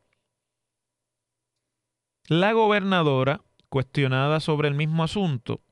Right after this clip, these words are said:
se tiró de pecho por Elmer Román. No así por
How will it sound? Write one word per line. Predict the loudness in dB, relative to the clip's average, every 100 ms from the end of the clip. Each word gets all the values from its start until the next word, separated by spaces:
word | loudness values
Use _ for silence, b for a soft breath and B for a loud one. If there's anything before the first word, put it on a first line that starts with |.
| _
se | -6 -2 0
tiró | 0 0 0
de | 0
pecho | 0 -2 -2 -4
por | -2 -2
Elmer | -2 -4 -4
Román. | -4 -6 -10 -16 _ _ _ _ _ _
No | -2 0 2 2
así | 0 -2 -4 -8 _ _ _ _ -6 0
por | 2 2 -2